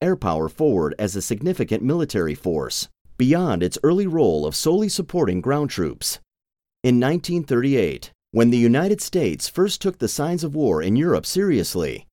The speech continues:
the Army's air arm was still split into two cumbersome command organizations, the Army Air Corps and General Headquarters Air Force. In nineteen thirty-nine, President Roosevelt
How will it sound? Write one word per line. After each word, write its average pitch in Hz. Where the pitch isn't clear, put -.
the 120
Army's 202
air 160
arm 76
was 90
still 190
split 135
into 139
two 185
cumbersome 113
command 147
organizations, 143
the 123
Army 185
Air 156
Corps 78
and 107
General 143
Headquarters 104
Air 151
Force. 78
In 117
nineteen 170
thirty-nine, 123
President 202
Roosevelt 104